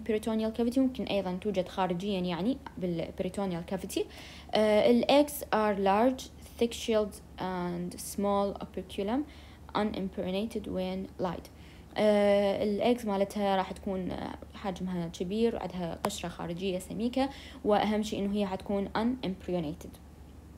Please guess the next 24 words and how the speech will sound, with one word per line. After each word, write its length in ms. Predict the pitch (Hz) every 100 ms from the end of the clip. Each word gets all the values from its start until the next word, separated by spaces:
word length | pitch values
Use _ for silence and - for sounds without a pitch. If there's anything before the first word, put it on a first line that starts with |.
| - -
عندها 200 | - 185
يعني 220 | 185 180 185
وضعها 420 | 180 214 214 254
حتكون 360 | 226 - 208
unempurinated. 720 | 208 220 240 - 147 147 - - - - - - - - -
في 160 | - 294
اللايف 260 | 294 233
سايكل، 400 | - 170 - 285 349 - - - - - - - - - - - - - - - -
أول 180 | 220 202
شيء 260 | - 208
إحنا 180 | 190 185
عندنا 300 | 175 175 180 - - - -
يعني 200 | - -
firstly 640 | - 226 220 - 214 220
حنشوف 420 | 226 180 - 202 -
إنه 340 | 180 180 185
ال 340 | 175 170 160 -
unempurinated 960 | 208 185 180 - 190 202 196 180 - 214
egg 60 | 233 - - - -
حتعبر 480 | 202 202 190 180 175
عن 100 | 190
طريق 320 | 185 180 185
ال، 240 | - 170
الفيسز 720 | 165 165 175 - 202 294 415